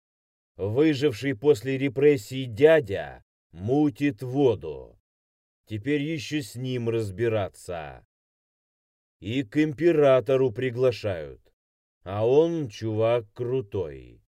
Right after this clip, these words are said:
Ещё и советников слушает, которых в любой империи легко подкупить. Ну ничего,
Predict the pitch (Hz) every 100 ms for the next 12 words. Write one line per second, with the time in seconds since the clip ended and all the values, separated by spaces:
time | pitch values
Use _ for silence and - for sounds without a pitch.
0 | _ _ _ _ _ _ _ - 110 104
1 | 127 135 120 - 139 123 110 101 92 -
2 | 101 - 104 101 - 80 71 - _ _
3 | _ _ 117 113 165 156 110 - - 101
4 | 120 131 127 131 131 127 123 120 104 139
5 | 147 123 98 82 69 65 _ _ 92 104
6 | 117 104 - 135 117 127 107 135 120 98
7 | 78 _ _ _ _ _ _ _ _ _
8 | _ 87 110 131 147 143 - 156 156 104
9 | 71 57